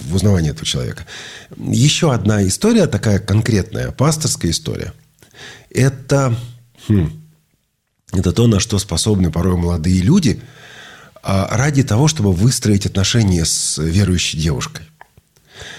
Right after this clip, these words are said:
А, он сам может быть неверующим. Но если он знает, что для этой девушки,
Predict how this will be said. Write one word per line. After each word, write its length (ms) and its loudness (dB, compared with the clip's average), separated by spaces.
А, 240 -10
он 200 6
сам 280 0
может 240 2
быть 120 2
неверующим. 680 0
Но 240 2
если 400 2
он 160 4
знает, 560 0
что 720 0
для 200 2
этой 200 2
девушки, 560 0